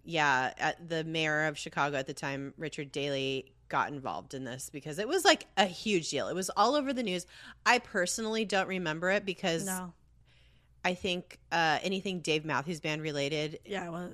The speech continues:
Speaker 1: I
Speaker 2: I
Speaker 1: just tuned out, you know?
Speaker 2: Yeah. Although I
Speaker 1: Um,
Speaker 2: would have loved this at the time.
Speaker 1: I would have,
Speaker 2: I would
Speaker 1: yeah.
Speaker 2: have relished in this, as I am now,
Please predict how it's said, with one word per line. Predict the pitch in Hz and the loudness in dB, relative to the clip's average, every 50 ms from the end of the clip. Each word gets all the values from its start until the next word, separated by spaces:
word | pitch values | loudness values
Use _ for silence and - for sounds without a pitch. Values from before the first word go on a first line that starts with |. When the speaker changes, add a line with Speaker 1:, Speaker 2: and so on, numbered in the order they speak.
| - | -4
Speaker 1:
I | 247 170 165 | 2 2 2
Speaker 2:
I | 156 | 2
Speaker 1:
just | 143 139 - 156 - - | 2 -2 -4 -4 -4 -4
tuned | - - 165 139 127 | -2 -2 -2 -2 -2
out, | 127 82 85 - - | -2 -2 -2 -4 -4
you | 151 165 156 | -4 -4 -2
know? | 147 139 226 | 0 2 2
Speaker 2:
Yeah. | 220 196 180 175 175 - _ _ - - - - 240 - | 2 2 2 -2 -4 -10 _ _ -20 -20 -16 -8 0 6
Although | 285 302 | 10 12
I | 311 302 | 12 12
Speaker 1:
Um, | 277 233 | 12 12
Speaker 2:
would | 269 285 | 10 8
have | 277 254 202 | 8 8 6
loved | 226 214 202 190 202 | 6 4 4 2 0
this | 202 202 202 190 - | -2 -4 -2 -2 -4
at | 190 190 - | -8 -8 -8
the | 196 | -8
time. | - 196 - | -4 4 6
Speaker 1:
I | 208 233 | 6 6
would | 240 320 | 6 6
have, | 277 214 | 6 6
Speaker 2:
I | 262 277 | 8 10
would | 294 285 | 10 10
Speaker 1:
yeah. | 196 170 151 120 - - | 10 10 8 6 4 2
Speaker 2:
have | - 220 208 | -2 0 4
relished | 240 226 214 190 190 185 185 - - - | 6 6 6 4 2 -4 -6 -8 -8 -6
in | 196 180 185 | -6 -8 -8
this, | 185 190 185 - - - | -8 -10 -12 -10 -4 4
as | - 262 262 233 | 6 6 8 10
I | 247 233 | 10 10
am | 226 214 190 180 190 | 10 8 6 4 0
now, | 185 185 214 180 180 | -2 -4 -6 -12 -14